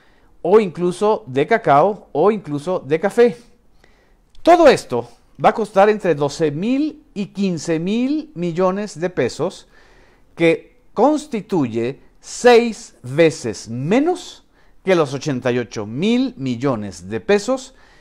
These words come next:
que tan solo para el próximo año están pidiendo para el nuevo aeropuerto. Entendemos la necesidad de un nuevo aeropuerto, sabemos la importancia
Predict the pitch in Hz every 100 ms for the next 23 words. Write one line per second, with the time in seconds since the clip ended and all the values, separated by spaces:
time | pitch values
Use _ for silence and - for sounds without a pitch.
0 | _ _ - 143 139 127 - 214 180 -
1 | 110 107 101 92 208 214 - 120 117 139
2 | 123 104 123 - _ - 123 - 127 127
3 | 196 107 104 160 170 _ _ - 120 101
4 | 104 92 87 - 101 - - - _ _
5 | _ _ _ _ _ _ _ - 160 131
6 | 135 120 156 254 185 110 107 107 101 92
7 | 107 104 101 107 101 95 143 143 - 98
8 | - 143 123 131 226 285 180 127 101 110
9 | 104 117 107 117